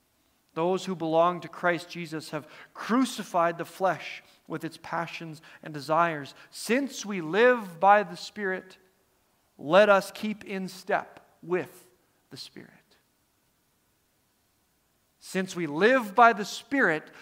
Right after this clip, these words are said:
let us keep in step with the Spirit. I love that verse. It's so encouraging and challenging at the same time. It's already done, so just do it. You've been given the Spirit of God,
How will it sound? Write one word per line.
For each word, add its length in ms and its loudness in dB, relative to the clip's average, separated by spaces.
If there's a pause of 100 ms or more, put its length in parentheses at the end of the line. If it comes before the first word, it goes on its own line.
(140)
let 300 6
us 180 4
keep 300 -8
in 120 -6
step 640 0 (200)
with 220 -6
the 100 -6
Spirit. 500 -10 (100)
I 120 2
love 300 4
that 220 6
verse. 300 -6
It's 140 -14
so 440 2 (880)
encouraging 920 2
and 100 -6
challenging 560 4
at 80 -4
the 80 -14
same 300 -4
time. 240 -2
It's 120 -12
already 380 4
done, 300 6
so 120 -8
just 260 -8
do 160 0
it. 160 -10 (2000)
You've 240 -2
been 200 0
given 440 0
the 80 -2
Spirit 580 0
of 200 -2
God, 500 4